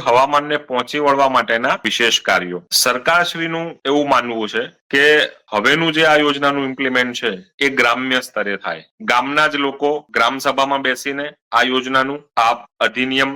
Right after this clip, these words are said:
અંતર્ગત પોતાના જ કામોનું પ્લાનિંગ કરે અને એ પ્લાનિંગને પોતાને શું જોઈએ છે કે ગામનો વિકાસ કરવા માટે અથવા તો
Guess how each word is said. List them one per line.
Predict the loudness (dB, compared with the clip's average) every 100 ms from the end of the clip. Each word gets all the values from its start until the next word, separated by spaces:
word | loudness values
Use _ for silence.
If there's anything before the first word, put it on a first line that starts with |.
| -6
અંતર્ગત | -4 0 2 0 -2 -8 _
પોતાના | -4 -2 0 0 0
જ | 0
કામોનું | 0 0 -2 -2
પ્લાનિંગ | 0 0 -4 -4
કરે | -2 -2 -4 _ -2
અને | 2 4 2 0 -2
એ | 0 2
પ્લાનિંગને | 2 0 0 -2 -2 -2 -2 -4
પોતાને | -4 0 0 0 -2
શું | -4 -4
જોઈએ | 0 2 4 2 0
છે | -8 -12 _ 0
કે | 0 0 0 0
ગામનો | 0 -2 -2 -2
વિકાસ | -2 0 0 -2
કરવા | 0 2 2
માટે | 0 -2 -4 -4
અથવા | -4 2 2
તો | 2